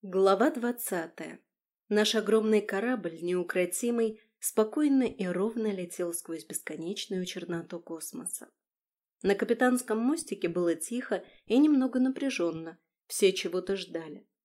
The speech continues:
Офицеры сидели на своих местах и тихонько переговаривались, но их голоса почти тонули в монотонном гуле корабельных систем.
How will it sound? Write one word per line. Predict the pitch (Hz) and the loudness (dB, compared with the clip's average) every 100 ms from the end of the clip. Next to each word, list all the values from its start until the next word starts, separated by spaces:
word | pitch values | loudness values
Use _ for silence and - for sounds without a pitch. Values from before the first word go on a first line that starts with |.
| _ | _
Офицеры | 156 175 - - 180 | -14 -12 -6 -2 0
сидели | 180 185 180 208 190 | -2 -4 2 2 2
на | 170 | 0
своих | 175 180 175 185 | 0 0 0 -2
местах | 180 - 208 214 - - | -2 -2 -2 -4 -14 -8
и | - | -4
тихонько | 190 202 233 226 190 | 0 2 2 2 0
переговаривались, | 185 175 175 165 180 220 202 185 185 - _ _ | -2 -2 -2 -2 -2 -2 -2 -2 -4 -14 _ _
но | 214 | 4
их | 226 214 | 4 4
голоса | 208 220 233 285 | 2 2 0 -4
почти | 269 240 - 240 | -4 -6 -4 -4
тонули | 233 220 247 233 | -2 0 0 0
в | 208 | 0
монотонном | 202 202 202 202 262 254 226 202 | 0 0 -2 -2 0 2 0 0
гуле | 196 208 | 2 0
корабельных | 202 185 175 175 170 165 | 0 -2 -2 -4 -4 -8
систем. | - 170 - - 165 147 - | -8 -8 -8 -8 -8 -10 -16